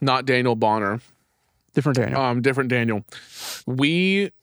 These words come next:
Speaker 1: used to live in the same apartment building, and so we would commute to a lot of the same classes and everything on the bus together. And so, like, we had a lot of the same time classes and everything, so we would ride together over on the bus.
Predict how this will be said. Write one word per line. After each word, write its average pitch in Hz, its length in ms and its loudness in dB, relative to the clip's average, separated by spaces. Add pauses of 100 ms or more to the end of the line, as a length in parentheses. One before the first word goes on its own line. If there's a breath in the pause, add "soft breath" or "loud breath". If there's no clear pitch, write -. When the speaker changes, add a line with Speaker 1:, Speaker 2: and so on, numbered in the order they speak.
(160)
Speaker 1:
used 147 280 -4
to 127 320 2
live 135 160 0
in 135 60 -4
the 123 40 -2
same 131 140 -2
apartment 123 380 -4
building, 117 260 0
and 113 100 -2
so 131 140 0
we 127 80 2
would 120 160 -2
commute 127 480 0
to 139 80 -2
a 123 40 2
lot 117 120 0
of 107 60 -4
the 110 60 -10
same 110 180 -2
classes 156 420 -2
and 120 80 -2
everything 120 240 -2
on 117 80 -2
the 107 80 -2
bus 135 220 -2
together. 104 480 -2 (560 soft breath)
And 123 120 -2
so, 123 440 0
like, 120 180 -2
we 123 120 -2
had 113 280 -2 (140)
a - 80 0
lot 113 120 4
of 110 60 0
the 107 60 -6
same 113 240 -2
time 123 440 0
classes 127 400 0
and 113 80 0
everything, 113 380 0
so 117 160 0
we 120 120 4
would 113 200 2
ride 104 220 2
together 110 240 2
over 107 160 2
on 104 40 0
the 104 60 -2
bus. 107 300 0